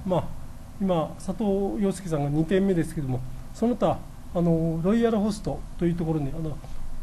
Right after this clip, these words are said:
あの、あれはファミリー、ファミ-、ファミリーレストラン、あれに、その、稲庭うどん、今、全部出てますけど、全店で、相当今、あの、評判がいいということで、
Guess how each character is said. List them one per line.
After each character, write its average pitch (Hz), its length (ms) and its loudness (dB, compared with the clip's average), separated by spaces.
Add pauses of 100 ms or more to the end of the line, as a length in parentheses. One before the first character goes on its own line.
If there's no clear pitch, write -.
あ - 20 -2
の、 151 160 -2 (340)
あ - 40 -2
れ 170 80 2
は 165 140 2 (200)
フ 170 60 -2
ァ - 20 6
ミ 220 80 4
リ 214 60 0
ー、 208 100 -2
フ - 80 2
ァ 214 80 8
ミ-、 226 100 0
フ 202 60 -6 (260)
ァ 202 60 6
ミ 208 80 4
リ 214 40 2
ー 208 40 2
レ 190 60 4
ス 165 60 -4
ト 214 60 -4
ラ - 60 -8
ン、 - 40 -8 (500)
あ 190 80 2
れ 214 60 4
に、 220 280 4
そ - 140 -4
の、 190 160 2 (480)
稲 214 140 6
庭 214 160 4
う 196 100 2
ど 160 100 0
ん、 139 100 -4 (160)
今、 165 220 -2 (640)
全 190 120 4
部 170 80 0
出 160 120 -2
て 175 80 -2
ま 156 100 2
す - 80 -6
け 156 60 -4
ど、 131 120 -4
全 175 220 2
店 147 160 -4
で、 123 140 -4 (420)
相 233 240 0
当 214 160 0
今、 196 260 4 (240)
あ 196 40 -6
の、 160 240 -6 (160)
評 202 100 4
判 185 160 6
が 180 80 4
い 165 60 4
い - 20 4
と 160 160 -6
い - 20 -6
う 123 40 -6
こ 139 80 -8
と 156 100 -6
で、 131 100 -4